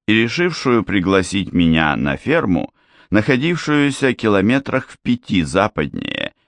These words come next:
как раз на моём пути. В пригороде Портленда, Траутдейле, я оказался на ферме арабских скакунов. Содержал её Майкл Хартман, вышедший на пенсию капитан дальнего плавания.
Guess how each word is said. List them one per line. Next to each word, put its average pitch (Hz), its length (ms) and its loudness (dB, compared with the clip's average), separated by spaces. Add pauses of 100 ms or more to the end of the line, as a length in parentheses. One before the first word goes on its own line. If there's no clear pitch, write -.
(220)
как 98 220 0
раз 110 280 2
на 87 120 2
моём 76 360 2
пути. - 440 -10 (720)
В - 80 -20
пригороде 90 720 2
Портленда, 82 880 0 (440)
Траутдейле, 90 1200 0 (600)
я 123 180 2
оказался 131 720 0
на 87 180 2
ферме 95 540 0 (140)
арабских 78 680 -2
скакунов. - 720 -6 (580)
Содержал 87 720 2
её 98 280 0
Майкл 87 560 0
Хартман, 58 760 -4 (380)
вышедший 98 580 0
на 90 160 4
пенсию 87 680 0
капитан 85 640 0
дальнего 78 440 0
плавания. 50 640 -8